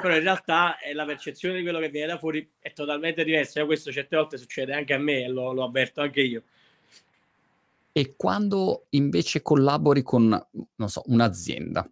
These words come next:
Speaker 2: o un personaggio o personaggione, e magari c'è l'incontro con il personaggio o il C E O dell'azienda, e poi questo team <laughs> di fenomeni intorno, e tu arrivi e dici: "Allora,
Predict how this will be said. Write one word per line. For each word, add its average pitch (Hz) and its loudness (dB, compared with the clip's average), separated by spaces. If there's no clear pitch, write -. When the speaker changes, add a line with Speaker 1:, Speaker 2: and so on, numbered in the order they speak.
Speaker 2:
o 104 8
un 113 6
personaggio 87 2
o 78 4
personaggione, 85 -2
e 117 0
magari 120 4
c'è 113 2
l'incontro 113 6
con 104 4
il 90 2
personaggio 110 4
o 101 6
il 95 2
C - -4
E 110 4
O 107 6
dell'azienda, 101 2
e - 0
poi 104 2
questo - -2
team 101 2
<laughs> - -4
di - -4
fenomeni 104 4
intorno, 101 2
e 123 -4
tu 147 0
arrivi 117 4
e 98 0
dici: 95 0
"Allora, 123 4